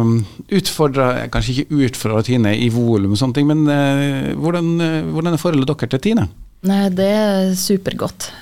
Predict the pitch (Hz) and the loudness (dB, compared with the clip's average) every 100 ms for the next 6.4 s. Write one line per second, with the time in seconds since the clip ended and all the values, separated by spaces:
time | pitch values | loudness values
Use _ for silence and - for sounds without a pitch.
0 | 180 190 190 190 - 202 180 175 175 180 | -4 -2 0 -2 0 0 0 -2 -2 -2
1 | 196 196 170 - 180 175 160 185 208 208 | -4 -6 -6 -6 -4 -4 -2 0 2 4
2 | 190 185 175 180 - - 185 180 180 180 | 4 2 0 -4 -10 -6 -4 -4 -4 -2
3 | 180 175 170 160 - 165 170 170 165 165 | -2 -2 -4 -6 -8 -6 -4 -2 -2 -2
4 | 151 151 - 165 180 170 180 180 - 180 | -2 -2 -2 -4 -2 -2 -2 -2 -4 -4
5 | 180 175 160 180 165 160 156 - _ _ | -4 -8 -10 -8 -6 -6 -10 -16 _ _
6 | _ - 175 - | _ -6 -6 -6